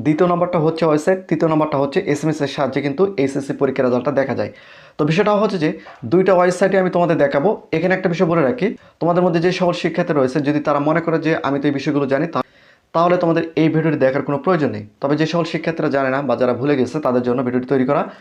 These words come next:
তো অবশ্যই তোমরা ভিডিওটি সম্পূর্ণ দেখবে। তো বিষয়টা হচ্ছে যে এইচএসসি পরীক্ষার রেজাল্ট যেহেতু সামনে প্রকাশ করা হচ্ছে, সেক্ষেত্রে তোমাদের রেজাল্টটা তোমরা কীভাবে মার্কশিট সহকারে দেখবে। তো দুইটা ওয়েবসাইটে আমি তোমাদের দেখাবো। প্রথমত তোমাদের এসএমএস এর সাহায্যে কীভাবে তোমরা দেখবে সেটা আমি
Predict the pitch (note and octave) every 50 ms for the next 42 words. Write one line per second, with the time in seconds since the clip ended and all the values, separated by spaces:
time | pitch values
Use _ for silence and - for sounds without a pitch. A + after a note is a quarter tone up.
0 | - - - - - - _ _ _ - C#3 C#3 C3+ - - D#3+ E3 F#3+ F#3 -
1 | - G3+ G3 G3 F3 E3+ D3+ D#3 D3+ D#3+ D#3+ D#3+ D3+ - E3 D3+ D3+ E3 D#3+ D#3
2 | D3+ C#3 D3 G3+ G#3 - - - - - - _ - C#3+ C#3 D3+ E3 F#3+ G3 G3
3 | G3 G#3 G3+ G3 E3+ F3 - - - D3+ D#3+ D#3 - F#3 F3 - G3 F#3 F#3+ F3+
4 | F3 E3 F3+ E3+ E3+ D#3+ E3 D3+ C3+ D#3 D3+ D#3 D3+ - - D3+ D3 D3+ D3+ -
5 | D3+ D3+ D#3+ D#3+ - - D3+ C#3 A#2+ A#2+ - - D3+ D3+ - - F3+ E3+ - F#3+
6 | F#3 - C#3+ F3 - - - - - - _ - - D#3+ E3+ E3 E3 D#3+ D3+ D#3+
7 | D#3+ E3 D#3 D#3 D3+ D3+ D3+ - D3+ D3 C#3+ C3 C3 C3 - - - - D3 B2+
8 | - B2+ B2 B2+ A#2+ A#2+ E3+ G#3+ - - - - - - _ - C3+ B2+ E3 F#3
9 | G#3 F#3+ F3+ F3+ F#3 F#3 - G3 F#3+ G3 F#3+ F#3 F3+ F#3 F3+ E3+ D#3+ D3+ D3 C#3+
10 | D#3 D#3+ G#3+ E4+ - - - F3+ F#3 F#3 G3 G3 G3 G3 F#3 - E3 D#3+ D#3 E3+
11 | F#3+ G#3+ G3+ - - - - - F3 F3+ E3 E3 E3 - F3 D#3+ D3+ D#3 D3+ D#3+
12 | D#3 D#3 C#3+ - D3 C#3+ C#3 B2+ C#3 B2+ B2+ F3 - - D#3+ D3+ C#3 C3+